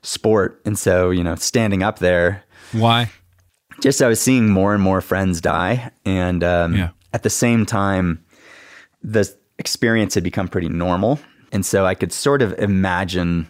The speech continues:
Speaker 1: what every jump would be like before it happened.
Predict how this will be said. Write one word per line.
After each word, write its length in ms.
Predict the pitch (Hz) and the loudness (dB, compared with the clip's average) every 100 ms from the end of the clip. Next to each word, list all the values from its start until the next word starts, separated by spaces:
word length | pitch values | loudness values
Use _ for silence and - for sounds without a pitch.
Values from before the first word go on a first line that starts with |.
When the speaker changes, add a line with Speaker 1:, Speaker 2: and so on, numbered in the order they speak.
| _ _ | _ _
Speaker 1:
what 240 | 92 95 - | -2 -2 -2
every 240 | 90 92 | -2 -2
jump 320 | 82 82 82 | -2 -4 -4
would 220 | 82 80 - | -8 -8 -6
be 160 | 95 | -2
like 520 | 82 - - - - _ _ _ - - - - - _ _ _ | -2 -2 -6 -14 -20 _ _ _ -20 -20 -20 -20 -20 _ _ _
before 300 | 139 117 104 | -4 0 2
it 60 | 98 | 2
happened. 360 | 101 - 117 | 0 0 0